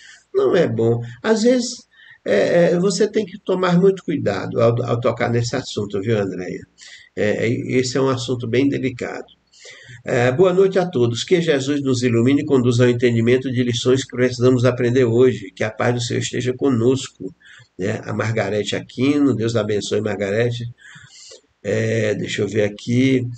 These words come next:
"Temos que ser o que Deus nos fez. Temos vaidade, mas nada além da normalidade. Hoje ainda falei sobre isso.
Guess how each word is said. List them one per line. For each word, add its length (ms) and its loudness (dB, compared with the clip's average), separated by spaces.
"Temos 380 2
que 180 0
ser 260 2
o 60 4
que 140 0
Deus 340 -2
nos 200 2
fez. 320 2
Temos 320 2
vaidade, 580 0
mas 320 2
nada 320 0
além 240 2
da 220 0
normalidade. 920 0
Hoje 220 2
ainda 320 2
falei 340 0
sobre 340 -2
isso. 300 -2